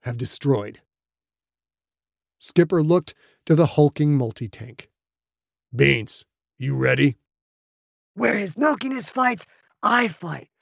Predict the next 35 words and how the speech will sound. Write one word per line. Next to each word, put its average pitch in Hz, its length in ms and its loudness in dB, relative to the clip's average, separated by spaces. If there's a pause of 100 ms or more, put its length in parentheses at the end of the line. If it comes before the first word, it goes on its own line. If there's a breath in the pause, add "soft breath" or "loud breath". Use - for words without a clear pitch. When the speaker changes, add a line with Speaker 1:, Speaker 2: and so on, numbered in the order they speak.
(220)
Speaker 2:
Where 226 220 4
Skipper 294 400 0
f-, - 380 -8
fights, 262 440 -4 (360)
I 254 640 0 (120)
fight. 190 340 0 (420)
I 254 280 4
am 269 200 2
ready 226 340 0 (220 soft breath)
to 165 120 4
take 247 260 2
a 240 80 2
foot 170 320 0 (260)
and 151 180 4
shove 254 380 0
it 240 180 -4
up 269 220 4
the 285 220 2
anus 220 460 -2 (220)
of 156 160 0 (100)
any 247 440 2
Hansel 226 400 0
Gretel 226 420 2 (100)
out 165 260 -2
there." 127 400 -4 (1300)
Speaker 1:
The 202 80 6
little 220 260 8
guy 147 280 6
would 143 220 4
probably 151 340 4
never 127 340 4
get 123 180 -6
that 127 200 -10
phrase - 360 -12
right. - 300 -16